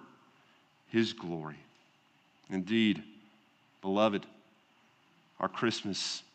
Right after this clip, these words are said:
is complete because we have a complete Christ, full of grace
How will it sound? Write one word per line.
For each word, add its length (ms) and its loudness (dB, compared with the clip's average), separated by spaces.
is 240 4
complete 580 -6
because 240 -4
we 120 0
have 100 2
a 40 -4
complete 480 -2
Christ, 600 -6
full 400 -2
of 140 -12
grace 600 -4